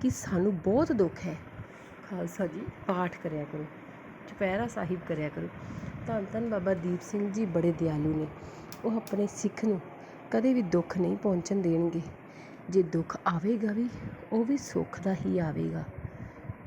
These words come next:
ਤੇ ਅੱਜ ਦੀ ਜੋ ਕਥਾ ਹੈ ਨਾ, ਇਹ ਅੱਜ ਅਸੀਂ ਤੁਹਾਡੇ ਨਾਲ ਬਿਆਨ ਕਰਦੇ ਹਾਂ। ਇਹ ਕਥਾ ਇੱਕ ਭੈਣ ਨੇ ਸਾਨੂੰ ਸੁਣਾਉਣਾ ਕੀਤੀ ਹੈ। ਤੇ ਜਦੋਂ ਕਹਿੰਦੀ ਕਿ ਜਦੋਂ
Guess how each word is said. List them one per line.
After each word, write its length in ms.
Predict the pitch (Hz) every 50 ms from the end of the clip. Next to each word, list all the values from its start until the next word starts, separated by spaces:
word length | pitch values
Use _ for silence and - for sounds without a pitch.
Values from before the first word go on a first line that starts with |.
| - -
ਤੇ 420 | - 247 247 247 247 247 247 240 233 - - - - - - - - - - - - - 220 208
ਅੱਜ 160 | 202 190 - 226
ਦੀ 180 | 220 277 277
ਜੋ 260 | 226 214 233 233 233
ਕਥਾ 440 | 226 - - 175 - - 170 185 180
ਹੈ 160 | 165 165 175
ਨਾ, 160 | 160 165 190 202 - - - - - - - - - - - - -
ਇਹ 180 | 247 262 269
ਅੱਜ 200 | 247 175 170 - 202 - -
ਅਸੀਂ 180 | 180 - 202 190 -
ਤੁਹਾਡੇ 340 | 202 185 185 202 175 160 160
ਨਾਲ 140 | 175 175 170
ਬਿਆਨ 260 | 156 160 156 147 147
ਕਰਦੇ 420 | 147 - 151 151 147 - 160 156 143
ਹਾਂ। 120 | 170 190 - - - - - - - - - - - - - - - - - - - - - - - - - - -
ਇਹ 180 | 240 247 262
ਕਥਾ 360 | 254 - 220 - - - - 226
ਇੱਕ 200 | 220 208 - - -
ਭੈਣ 240 | - 220 202 190 170
ਨੇ 160 | 170 170 175
ਸਾਨੂੰ 320 | 180 - 196 175 170 170 175
ਸੁਣਾਉਣਾ 420 | - - 180 165 156 156 156 156
ਕੀਤੀ 360 | 151 - 160 - - 170 165
ਹੈ। 240 | 147 170 185 214 302 - - - - - - - - - - - - - - - - -
ਤੇ 100 | - 269
ਜਦੋਂ 380 | 226 196 214 190 175 185 170 160 - - - - - - - - - - - - - - - - - - - - - - -
ਕਹਿੰਦੀ 360 | 214 202 196 208 202 226 220
ਕਿ 160 | - 254 240
ਜਦੋਂ 380 | 190 - 202 185 208 202 208